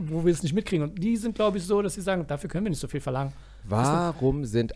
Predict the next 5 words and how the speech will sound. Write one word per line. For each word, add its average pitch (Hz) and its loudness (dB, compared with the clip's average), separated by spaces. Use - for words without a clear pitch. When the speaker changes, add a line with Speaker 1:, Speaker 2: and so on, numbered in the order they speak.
Speaker 2:
Asia-Märkte 110 -4
immer 92 -6
so 90 -8
schäbig? - -12
Speaker 1:
So - -14